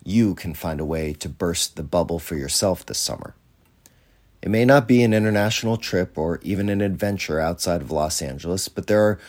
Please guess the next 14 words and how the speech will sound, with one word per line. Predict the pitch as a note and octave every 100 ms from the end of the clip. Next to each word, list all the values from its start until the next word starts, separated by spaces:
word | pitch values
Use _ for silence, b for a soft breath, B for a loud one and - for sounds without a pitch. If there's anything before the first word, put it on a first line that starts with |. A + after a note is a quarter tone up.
| B B
many | G#2 A#2+ C#3 C#3+
ways | C3 A#2 G2+ B1+ - -
we | - F2
can | E2+ D#2+
break | E2+ G#2 G#2
out, | F#2 D#2 - F#2+
break | A2 A2+ -
out | F2+ D2 - -
of | F2
our | E2+ E2+ E2 -
usual | F2 G#2+ G2+ G2+ F#2+
routine | E2+ F2 - F#2+ D#2+
and | D2 D2+
environments. | D2 C#2+ C#2 A#1+ A1 - -